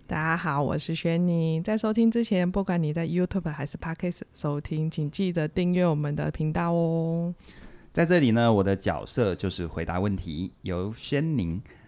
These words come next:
Speaker 2: 来会诊大家的需要，大家跟他的回馈，然后把问题问给我，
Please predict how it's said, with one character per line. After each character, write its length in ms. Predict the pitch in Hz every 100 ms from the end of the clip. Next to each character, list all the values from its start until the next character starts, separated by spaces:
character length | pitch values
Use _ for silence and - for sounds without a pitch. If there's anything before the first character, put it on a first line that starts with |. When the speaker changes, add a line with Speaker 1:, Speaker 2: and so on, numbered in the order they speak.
| _
Speaker 2:
来 200 | - 87
会 240 | 95 160 120
诊 220 | - 62
大 160 | - 104
家 160 | 92
的 140 | 90 80
需 240 | - 101
要， 380 | 113 107 87 76
大 200 | - 90
家 400 | 82 87 87 87 -
跟 160 | 87
他 160 | 90 85
的 100 | 73
回 220 | - 65
馈， 380 | - 104 76 67
然 80 | 82
后 240 | 82 90
把 200 | 78 62
问 100 | 101
题 140 | 87 78
问 120 | 98
给 160 | 78 76
我， 160 | 85